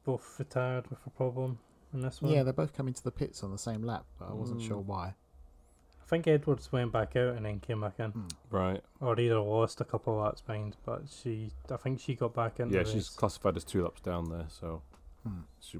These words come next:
Speaker 1: Um, Aaron Morgan apparently got back out, but didn't see
Speaker 3: Oh,
Speaker 1: him.
Speaker 3: yeah. He finished on the lead lap as well. I'm wondering if he came into the pits and then went back out, and then the safety car bunched him up again.
Speaker 2: Possibly,
Speaker 1: Hmm.
Speaker 2: yeah.
Speaker 1: Yeah.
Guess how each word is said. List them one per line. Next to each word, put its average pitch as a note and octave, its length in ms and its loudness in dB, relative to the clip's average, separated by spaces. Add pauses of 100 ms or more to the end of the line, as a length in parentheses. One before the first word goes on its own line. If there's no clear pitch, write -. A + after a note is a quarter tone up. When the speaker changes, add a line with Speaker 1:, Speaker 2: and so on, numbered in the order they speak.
(100)
Speaker 1:
Um, A#2+ 520 0
Aaron F3 220 4
Morgan C#3+ 420 2
apparently B2 360 -4
got A#2 180 0
back A2 240 -2
out, D3 200 0 (280)
but - 160 -4
didn't A#2+ 240 -6
see B2 60 4
Speaker 3:
Oh, D3 180 10
Speaker 1:
him. D3 100 8
Speaker 3:
yeah. E3 260 8 (260)
He A2 100 -4
finished C#3 360 4
on C3 60 2
the A#2 60 6
lead A#2+ 200 6
lap C#3 200 4
as G2 120 0
well. A#2 220 8 (340)
I'm B2 140 10
wondering D#3 200 12
if C3 80 8
he C3 80 6
came D3 200 12
into C3 160 6
the B2+ 60 6
pits - 320 4
and G#2+ 120 6
then A2+ 160 6
went A2+ 120 4
back G2+ 200 4
out, G#2+ 180 10
and G2 80 6
then G2 100 6
the F#2+ 60 4
safety - 280 4
car G2+ 160 8
bunched F2+ 320 0
him G2 100 2
up G2 120 -4
again. F#2+ 240 0 (760)
Speaker 2:
Possibly, A#2 340 -2
Speaker 1:
Hmm. G#2+ 60 -2
Speaker 2:
yeah. G#2 120 -4 (100)
Speaker 1:
Yeah. A2+ 220 -2